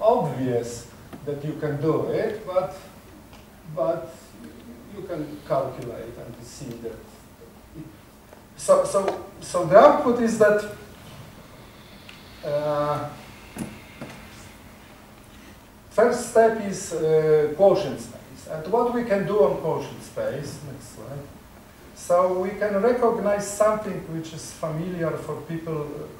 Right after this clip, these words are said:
who are doing horizons. So, so if this object, the second fundamental form, vanishes, then this surface is totally geodesic, and, and this is just,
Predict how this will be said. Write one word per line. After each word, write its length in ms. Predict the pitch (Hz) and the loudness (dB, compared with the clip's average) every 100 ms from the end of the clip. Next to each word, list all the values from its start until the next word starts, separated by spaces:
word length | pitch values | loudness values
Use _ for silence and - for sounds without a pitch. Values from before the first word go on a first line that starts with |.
| - | -10
who 80 | 139 | -6
are 160 | 131 | -4
doing 340 | 131 135 135 123 - - | -6 -8 -8 -10 -14 -16
horizons. 680 | 127 113 - - - - - - - - - - - - | -10 -8 -10 -14 -16 -14 -16 -18 -20 -20 -20 -20 -20 -20
So, 680 | - - 160 160 160 156 - - - - - - - - - - - - | -8 2 4 4 2 -2 -6 -14 -20 -20 -20 -20 -20 -20 -20 -20 -20 -20
so 260 | - 170 170 | -8 -6 -6
if 240 | 202 180 | -8 -10
this 200 | 220 220 | -8 4
object, 680 | 214 233 - 170 160 - - - - 147 143 | 8 8 8 4 2 2 -6 -12 -16 -14 -12
the 60 | 147 | -12
second 340 | - 190 180 | -8 -6 -6
fundamental 680 | 165 180 175 165 214 208 185 | -10 -4 -2 0 0 0 0
form, 320 | - 196 170 | 2 0 0
vanishes, 720 | 151 247 269 202 202 196 196 - - - - - - 151 | 0 2 2 0 2 2 2 -4 -14 -18 -20 -20 -16 -10
then 300 | 180 180 160 | -6 -6 -6
this 240 | 165 - | -8 -6
surface 460 | - 180 175 160 156 | 4 4 4 0 -4
is 100 | - | -6
totally 380 | 170 156 123 131 131 | -2 0 -2 -2 -4
geodesic, 600 | 135 - 175 196 175 - - - - - - | -4 2 4 4 -2 -6 -10 -16 -20 -14 -6
and, 320 | 131 131 127 - | -6 -6 -8 -8
and 120 | 127 123 - - | -8 -8 -14 -16
this 200 | 131 131 | -12 -12
is 160 | 127 120 | -12 -10
just, 560 | - 113 120 117 - | -4 0 0 -4 -10